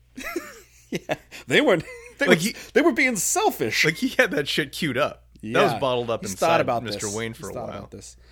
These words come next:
Speaker 1: I think it's easy to kind of, you know, he can't defend himself, you know, he's not here. But, uh, man, that's, feels like it's indefensible. I don't know. It's not even like a, "Oh, yeah, people said,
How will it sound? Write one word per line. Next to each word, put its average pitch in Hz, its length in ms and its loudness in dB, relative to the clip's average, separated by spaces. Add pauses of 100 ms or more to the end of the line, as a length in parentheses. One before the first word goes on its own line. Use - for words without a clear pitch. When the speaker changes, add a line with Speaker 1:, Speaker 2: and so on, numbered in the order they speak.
(520)
Speaker 1:
I 180 160 -6
think 220 120 0
it's 214 160 -6
easy 233 320 0
to 190 80 4
kind 175 260 0
of, 147 260 -4
you 185 100 -4
know, 170 120 2
he 208 140 -10
can't 214 180 0
defend 170 300 -6
himself, 156 440 -2
you 147 80 -8
know, 160 140 -4
he's 202 180 -8
not 185 140 0
here. 165 400 0
But, 156 180 4
uh, 156 340 2 (440)
man, 165 220 -4
that's, 131 180 -6 (460)
feels 202 280 2
like 151 140 -2
it's 143 160 -8
indefensible. 131 960 -4
I 160 140 -8
don't 131 140 -4
know. 117 140 -2
It's - 120 -8
not 202 100 0
even 180 240 0
like 151 220 0
a, 131 200 2 (280)
"Oh, 185 180 -2
yeah, 190 260 2
people 175 280 -6
said, 160 560 -2